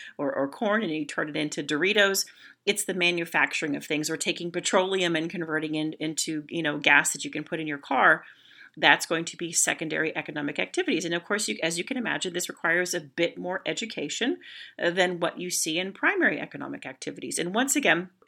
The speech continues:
when you're looking at countries, as they develop, uh, and as they have more, um, education, it makes sense that they're going to be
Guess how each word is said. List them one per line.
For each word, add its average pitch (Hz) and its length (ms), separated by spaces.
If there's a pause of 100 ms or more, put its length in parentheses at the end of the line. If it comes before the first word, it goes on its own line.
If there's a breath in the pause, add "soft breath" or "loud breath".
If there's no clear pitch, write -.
(120)
when 185 160
you're 185 120
looking 214 260
at 247 140
countries, 196 540 (880)
as 180 200
they 180 120
develop, 170 560 (440 loud breath)
uh, 156 340
and 165 180
as 170 220
they 180 120
have 160 340
more, 165 440
um, 156 300
education, 170 720 (240 loud breath)
it 175 160
makes 170 240
sense 180 180
that 175 120
they're 156 120
going 156 200
to 156 100
be 151 260